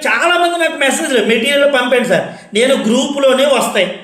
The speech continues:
నీకు ఇష్టమైతే జాయిన్ అవ్వు, లేకపోతే లేదు.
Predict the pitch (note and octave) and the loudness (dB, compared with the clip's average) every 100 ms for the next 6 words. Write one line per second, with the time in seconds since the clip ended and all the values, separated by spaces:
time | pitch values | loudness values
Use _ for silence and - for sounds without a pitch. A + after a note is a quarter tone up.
0 | - - G3+ A3+ A3 A3 C4 C4+ C4+ C4 | -18 -8 -4 0 0 0 0 2 0 0
1 | B3+ A#3 A#3+ B3+ D4+ B3+ A3+ A#3 G#3 A3 | 0 0 2 2 2 2 0 0 2 2
2 | A3+ | 2